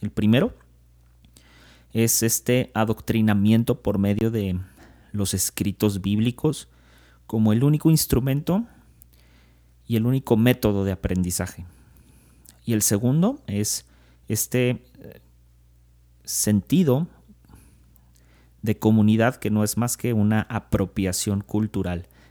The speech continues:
del concepto de comunidad. Y estos dos extremos desvirtúan la esencia principal de lo que es el discipulado.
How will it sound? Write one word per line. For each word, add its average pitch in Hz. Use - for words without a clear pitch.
del 92
concepto 92
de 90
comunidad. 92
Y 113
estos 156
dos 147
extremos 135
desvirtúan 104
la 135
esencia 113
principal 107
de 113
lo 95
que -
es -
el 104
discipulado. 92